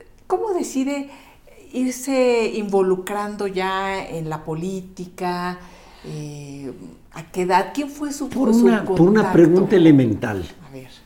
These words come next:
Speaker 2: Sí, ¿qué quiero en la vida? Sí, me quedaba claro que irme por el lado de mis,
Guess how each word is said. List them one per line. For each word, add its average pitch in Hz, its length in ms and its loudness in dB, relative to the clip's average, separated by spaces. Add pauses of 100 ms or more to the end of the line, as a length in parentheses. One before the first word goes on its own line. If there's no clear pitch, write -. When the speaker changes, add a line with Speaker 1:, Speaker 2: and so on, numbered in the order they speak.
(120)
Speaker 2:
Sí, - 200 -20
¿qué 208 200 -2
quiero 185 240 4
en 147 80 0
la 110 80 -4
vida? 90 260 -8 (1000)
Sí, 175 340 -2
me 151 300 4
quedaba 160 500 6
claro 113 540 0
que 95 180 -6
irme 104 400 -2
por 85 320 -8
el 80 180 -8
lado 90 340 -4
de 87 80 -6
mis, 82 220 -10